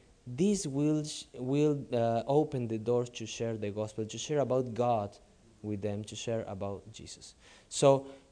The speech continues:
if you, if you want to learn more about this, you can contact wha-, each one of us, uh, and we can share with you more about this place that really,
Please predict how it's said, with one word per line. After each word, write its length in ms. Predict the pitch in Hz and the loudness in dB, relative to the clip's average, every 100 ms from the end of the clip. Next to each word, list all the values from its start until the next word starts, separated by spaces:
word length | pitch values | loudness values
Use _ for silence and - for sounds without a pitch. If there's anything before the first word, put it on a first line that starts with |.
| - | 0
if 240 | 147 143 | 0 4
you, 560 | 165 170 170 165 160 151 - - - _ _ | 8 10 12 12 10 8 -2 -16 -20 _ _
if 220 | 135 120 | -6 2
you 240 | 170 185 175 | 8 8 8
want 320 | 143 151 165 | 6 2 2
to 140 | - | 2
learn 340 | 131 131 160 165 | 4 6 6 6
more 240 | 156 190 | 6 8
about 320 | 160 127 123 | 8 6 4
this, 260 | 123 175 226 - - | 4 2 0 -6 -6
you 140 | - 143 | 0 4
can 320 | 151 143 135 | 4 2 0
contact 640 | 139 143 151 147 147 143 | 2 4 4 4 6 6
wha-, 260 | 151 165 - - - _ _ _ | 6 4 4 -4 -20 _ _ _
each 280 | 175 214 185 | 2 4 4
one 180 | 147 131 | 2 2
of 160 | 123 127 | 2 4
us, 360 | 135 165 - - - - - - - - | 4 2 -6 -12 -16 -16 -20 -18 -14 0
uh, 520 | 131 127 123 120 117 120 127 | 8 10 10 8 4 -2 -4
and 300 | 123 123 123 | -2 0 2
we 100 | 139 | 2
can 160 | 135 | 2
share 220 | 123 131 | 0 -2
with 200 | 123 123 | 0 0
you 160 | 113 123 | 0 0
more 260 | 123 120 117 | 2 2 0
about 440 | 107 113 113 113 - | 2 2 2 0 -8
this 380 | 113 120 180 - | -4 0 0 -2
place 320 | 123 123 123 | 0 2 2
that 260 | 120 120 - | 4 2 0
really, 520 | 127 165 190 127 101 | 6 8 10 6 0